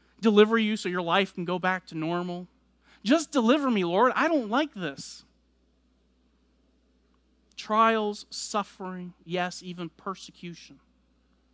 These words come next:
are God's way of sanctifying us,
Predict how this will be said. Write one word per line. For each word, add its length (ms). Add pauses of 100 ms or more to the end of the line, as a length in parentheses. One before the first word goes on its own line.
(600)
are 140
God's 540
way 340
of 140
sanctifying 1000
us, 420